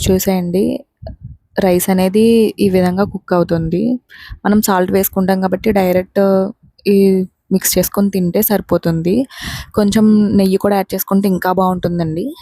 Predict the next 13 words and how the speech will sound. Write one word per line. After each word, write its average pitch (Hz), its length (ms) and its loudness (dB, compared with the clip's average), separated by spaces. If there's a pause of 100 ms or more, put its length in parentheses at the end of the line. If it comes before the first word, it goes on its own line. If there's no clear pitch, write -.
(600)
So, - 180 -2 (220)
ఈరోజు 180 340 2
మా 180 200 -2
లంచ్ 170 300 -2
చూడండి, 165 400 -2 (1080)
కొంచెం 185 300 -2 (200)
అత్తెసర, 180 560 -4
నెక్స్ట్ 220 340 0
అందులో 190 340 2 (460)
మెయిన్ 190 380 4
ఇంగ్రీడియంట్ 208 560 2
నెయ్యి 190 300 2
అండి. 170 280 -2